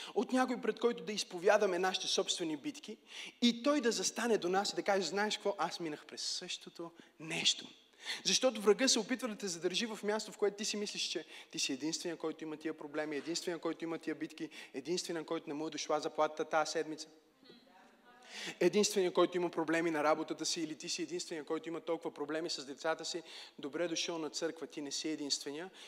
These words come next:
Има много хора, които минават през това, което ти минаваш, и нека да отида една стъпка по-напред и по-дълбоко с това, има хора, които страдат по-зле от тебе. И първото нещо за Тома беше той да се върне в църквата и в службата, и те му говориха,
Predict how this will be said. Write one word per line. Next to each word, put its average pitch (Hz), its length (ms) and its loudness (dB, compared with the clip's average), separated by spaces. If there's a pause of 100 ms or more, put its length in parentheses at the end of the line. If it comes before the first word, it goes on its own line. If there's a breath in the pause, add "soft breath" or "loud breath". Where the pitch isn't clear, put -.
(100)
Има 170 180 -2
много 156 260 -2
хора, 151 240 0
които 156 280 -6
минават 139 400 -2
през 139 160 -8
това, 143 160 0
което 143 220 -2
ти 175 120 -2
минаваш, 139 460 -4
и 143 40 -6
нека 156 200 -6
да 143 60 -6
отида 151 220 -4
една 147 180 -2
стъпка - 320 -6
по-напред 147 560 -4
и 139 60 -8
по-дълбоко 165 540 0
с - 180 -2
това, 147 180 -2 (280 loud breath)
има 170 160 -2
хора, 147 240 -2
които 143 260 -8 (180)
страдат - 520 0
по-зле 135 320 -4
от 113 160 -10
тебе. 117 220 -14 (880 loud breath)
И 180 100 -6
първото 220 400 6
нещо 202 300 2
за 160 140 -6
Тома 170 240 0
беше 170 340 0
той 185 120 2
да 170 80 -2
се - 140 0
върне 170 300 -2
в 156 60 -8
църквата 175 420 -4
и - 20 2
в 131 140 -4
службата, 160 480 0
и 143 80 0
те 196 160 2
му 202 120 0
говориха, 190 520 0